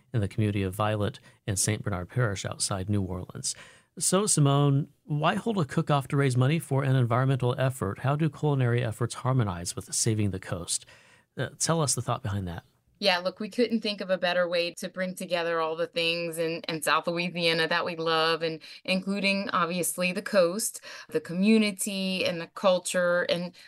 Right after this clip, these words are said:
Speaker 2: food is such an important and integral part to both the coast and our culture. Uh, we can't think of a more fun way to, to celebrate those things.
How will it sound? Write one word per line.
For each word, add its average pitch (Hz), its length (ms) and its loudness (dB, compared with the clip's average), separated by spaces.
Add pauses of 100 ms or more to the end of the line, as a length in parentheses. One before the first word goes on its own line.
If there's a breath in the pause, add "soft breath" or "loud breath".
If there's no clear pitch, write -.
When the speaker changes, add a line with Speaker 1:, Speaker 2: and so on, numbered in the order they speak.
(120)
Speaker 2:
food 233 320 4
is 202 180 -2
such - 680 -4
an 180 100 0
important 170 800 -4
and 170 140 -2
integral 165 440 -2
part 170 580 2
to 170 280 0 (400 loud breath)
both 185 680 2
the 254 120 4
coast 277 420 0
and 269 220 2
our 262 100 2
culture. 262 680 0 (160)
Uh, 196 160 2 (120)
we 185 120 -6
can't 180 260 -4
think 165 140 -2
of 160 80 -2
a 156 80 0
more 156 280 0
fun 147 440 -2
way 143 320 4
to, 151 260 -4
to - 220 -6
celebrate 131 560 -2
those - 240 -8
things. - 480 -12